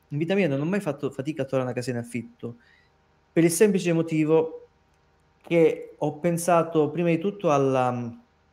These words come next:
eh, alla comodità lavorativa e mai a quello che è la casa, cioè, ovviamente uno dice: "Non voglio andare in una catapecchia", però bisogna sapersi adattare.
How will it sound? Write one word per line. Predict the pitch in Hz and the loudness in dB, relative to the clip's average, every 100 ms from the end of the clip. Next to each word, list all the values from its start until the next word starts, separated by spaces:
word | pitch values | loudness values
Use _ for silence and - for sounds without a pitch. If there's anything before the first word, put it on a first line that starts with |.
| _ _ _ _ _ _ | _ _ _ _ _ _
eh, | 139 127 127 | -8 -6 -4
alla | 143 151 | 0 2
comodità | 151 147 143 143 160 | 2 0 0 2 4
lavorativa | 147 135 135 135 123 117 | 6 4 2 0 -4 -2
e | 127 | -2
mai | 147 160 143 131 | 0 2 4 2
a | 120 | 0
quello | 143 127 123 | -2 0 0
che | 135 | -2
è | |
la | 127 | -2
casa, | 127 131 117 123 120 120 120 - - | -2 -4 -4 -4 -4 -4 -8 -20 -10
cioè, | 120 | -4
ovviamente | 113 165 185 143 135 - _ _ _ _ _ _ _ | 2 2 2 -2 -8 -14 _ _ _ _ _ _ _
uno | 147 151 | -8 -6
dice: | 139 135 | -6 -6
"Non | 127 | -6
voglio | 127 147 | 0 0
andare | 143 147 | 2 -2
in | 139 | -2
una | 135 | -4
catapecchia", | 135 123 139 117 - 117 123 _ _ _ _ _ _ _ _ _ _ _ _ _ _ | -6 -4 -2 -2 -2 -10 -10 _ _ _ _ _ _ _ _ _ _ _ _ _ _
però | 180 214 165 123 156 | 2 6 4 2 -6
bisogna | 135 180 175 | -6 -2 0
sapersi | 147 151 - | 2 0 0
adattare. | 143 139 - 131 107 117 | -2 -2 2 2 2 -4